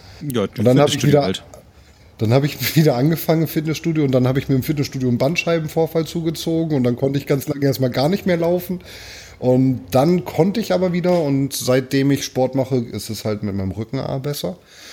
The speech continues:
Speaker 2: Und B, aber das, was du beschreibst, das hatte ich halt auch. Und zwar dieses, ähm, ich mache immer ganz viel Crosstrainer, weil das halt nicht so doll auf den Rücken dann geht wie halt Joggen, sonst würde ich auch
Speaker 1: Mhm.
Speaker 2: gerne joggen gehen.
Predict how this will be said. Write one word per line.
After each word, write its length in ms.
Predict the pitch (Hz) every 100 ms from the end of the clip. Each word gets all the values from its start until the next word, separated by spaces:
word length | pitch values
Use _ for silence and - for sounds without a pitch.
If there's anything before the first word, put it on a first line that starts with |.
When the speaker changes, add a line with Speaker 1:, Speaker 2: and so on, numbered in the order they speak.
| -
Speaker 2:
Und 140 | 113 110
B, 180 | 139 165
aber 180 | 127
das, 160 | 113 -
was 140 | 120 -
du 120 | 196
beschreibst, 580 | 214 - - 104 131 -
das 160 | 120
hatte 140 | 131 131
ich 120 | -
halt 120 | 117
auch. 240 | 110 131 -
Und 160 | 104
zwar 220 | - 110 104
dieses, 500 | 107 104 110 104 -
ähm, 320 | 104 101 104 98
ich 120 | 107
mache 180 | 123 131
immer 160 | 123
ganz 160 | 120 117
viel 100 | 117
Crosstrainer, 640 | - 139 - 147 143 123
weil 100 | 107
das 180 | 104 -
halt 340 | 110 110 - -
nicht 320 | 110 113 -
so 480 | 113 104 123 127 123
doll 280 | 107 117 120
auf 120 | 120
den 160 | 120 113
Rücken 260 | 123 123
dann 160 | 117 117
geht 300 | 117 117 -
wie 120 | 113
halt 200 | 107 104
Joggen, 300 | 113 120 151
sonst 220 | 123 107 110
würde 120 | 113
ich 80 | 113
auch 60 |
Speaker 1:
Mhm. 100 | 98
Speaker 2:
gerne 180 | 107 107 95
joggen 280 | 117 139
gehen. 180 | 135 139